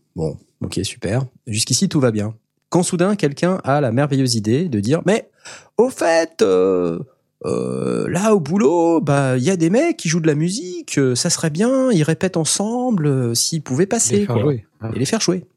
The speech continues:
Speaker 1: tu vois, pour la soirée des vœux. Ils appellent ça la soirée des vœux. » Euh,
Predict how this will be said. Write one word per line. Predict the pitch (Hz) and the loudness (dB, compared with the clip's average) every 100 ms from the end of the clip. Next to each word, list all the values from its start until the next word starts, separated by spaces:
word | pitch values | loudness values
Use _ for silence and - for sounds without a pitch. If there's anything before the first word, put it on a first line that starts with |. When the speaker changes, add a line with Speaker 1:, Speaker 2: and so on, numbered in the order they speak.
| - | -6
Speaker 1:
tu | |
vois, | 131 185 - | -4 -6 -6
pour | 107 | -4
la | 101 | -2
soirée | - 120 143 | 0 2 2
des | 131 | 2
vœux. | 135 143 - | 2 0 -2
Ils | - | -10
appellent | 101 - | -6 -6
ça | - | -4
la | 113 | -4
soirée | - 107 | -2 -4
des | 107 | -4
vœux. » | 104 - _ _ _ _ _ _ - - - _ - | -6 -12 _ _ _ _ _ _ -20 -20 -20 _ -8
Euh, | 98 92 - - - | -4 -4 -4 -6 -8